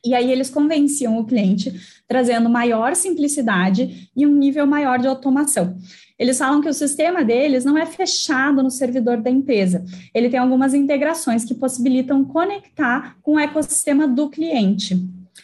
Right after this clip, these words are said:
Aí agora, né, como a gente tá falando de aportes, eles levantaram quinhentos e oitenta milhões de reais numa rodada de série C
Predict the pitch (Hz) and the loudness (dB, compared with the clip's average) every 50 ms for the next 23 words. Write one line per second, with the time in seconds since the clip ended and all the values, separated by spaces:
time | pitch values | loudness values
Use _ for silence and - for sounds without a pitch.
0 | - - _ _ _ - _ - - 330 349 - 392 339 349 269 269 349 403 359 | -20 -20 _ _ _ -20 _ -6 -2 -2 0 0 0 0 0 0 0 0 0 0
1 | 254 247 254 294 285 285 254 240 240 233 233 214 247 233 - 233 233 226 233 240 | 0 0 0 0 -2 0 0 0 2 2 0 0 -2 -2 -2 -2 0 0 0 0
2 | 294 311 311 - 240 208 208 220 214 214 - 311 294 - - 277 247 269 285 277 | -2 -4 -4 -2 -2 0 0 0 -2 -2 -4 -4 -4 -2 -2 -2 0 0 0 0
3 | 302 311 302 330 330 320 320 269 233 247 277 294 277 262 240 240 240 240 247 254 | 0 0 0 0 -2 -2 -2 -2 -2 0 0 0 0 0 0 0 0 0 -2 0
4 | 269 277 277 320 311 302 302 269 269 277 294 262 277 277 277 247 233 240 240 226 | 0 0 0 -2 -2 -2 0 0 0 0 2 2 2 2 2 0 0 0 0 0
5 | 247 277 277 320 320 247 214 220 233 226 - 254 240 247 226 226 262 233 233 214 | 0 -2 -2 -2 -2 -2 0 -2 -2 -2 0 0 0 0 -2 -2 -2 -2 0 0
6 | 208 214 220 233 220 220 233 226 - - 214 196 196 214 247 - - - - 196 | 0 0 0 0 0 -2 -2 -2 -2 -2 0 0 0 0 -2 -4 -4 -4 -2 0
7 | 180 190 247 | 0 0 -2